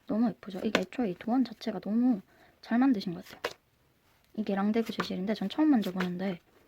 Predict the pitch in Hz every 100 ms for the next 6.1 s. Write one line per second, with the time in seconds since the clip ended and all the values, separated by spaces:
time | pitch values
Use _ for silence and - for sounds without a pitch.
0 | _ _ _ - 214 202 - _ - -
1 | 277 - 226 196 185 190 196 214 233 220
2 | 220 196 180 - 185 170 - - _ _
3 | _ _ - - _ - _ _ _ _
4 | - 208 - 208 202 - 202 202 208 214
5 | - - 180 202 269 208 208 196 190 208